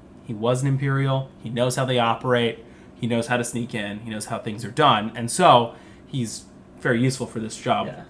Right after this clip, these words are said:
Speaker 1: coming up.
Speaker 2: I actually didn't really think about that a whole lot, despite the fact that we've just been talking about Solo, that he and Han Solo have very similar tracks of,
Speaker 1: Yeah.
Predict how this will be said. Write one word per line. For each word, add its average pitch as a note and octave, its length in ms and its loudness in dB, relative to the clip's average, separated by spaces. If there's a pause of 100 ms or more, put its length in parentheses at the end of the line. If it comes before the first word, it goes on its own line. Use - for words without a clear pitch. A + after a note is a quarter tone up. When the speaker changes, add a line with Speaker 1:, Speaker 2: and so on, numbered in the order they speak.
Speaker 1:
coming - 220 -12
up. - 100 -16 (380)
Speaker 2:
I F3 40 -2
actually E3+ 220 0
didn't D3+ 120 -2
really C#3 180 0
think C3+ 200 -8
about A#2+ 260 -8
that A#2+ 120 -6
a A#2+ 40 -8
whole B2 200 -6
lot, A#2+ 340 -2
despite C3+ 300 -10
the - 60 -14
fact - 200 -8
that C3 80 -12
we've A#2+ 80 -12
just B2 160 -10
been C3 80 -14
talking B2 220 -6
about A#2 220 -12
Solo, A#2 460 -4
that A#2 180 -8
he C3+ 160 -8
and A#2+ 140 -6
Han A#2+ 160 -6
Solo A#2+ 280 -4
have A#2 220 -6 (640)
very B2+ 200 -4
similar A#2+ 340 -8
tracks - 500 -6
of, A2+ 300 -8 (260)
Speaker 1:
Yeah. B2+ 280 2